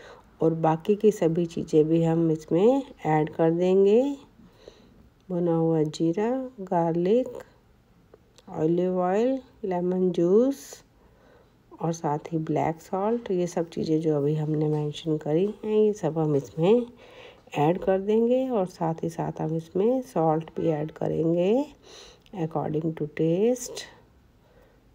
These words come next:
और अब हम एक तवे पे वाइट तिल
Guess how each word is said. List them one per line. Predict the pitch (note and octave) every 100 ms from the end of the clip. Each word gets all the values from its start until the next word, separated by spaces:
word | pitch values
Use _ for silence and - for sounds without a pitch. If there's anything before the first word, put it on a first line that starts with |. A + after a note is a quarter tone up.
| _ -
और | G3+ F#3
अब | E3+ E3
हम | E3+ E3+ F#3+ B3 - - _ _ _
एक | D#3 D#3+ - _ _ - _ _ _ _ _ -
तवे | D3+ D#3+ D#3+
पे | D#3+ F3 A#3+ D4 - - _
वाइट | E3 D3+ D3+ D#3+ -
तिल | F3 A3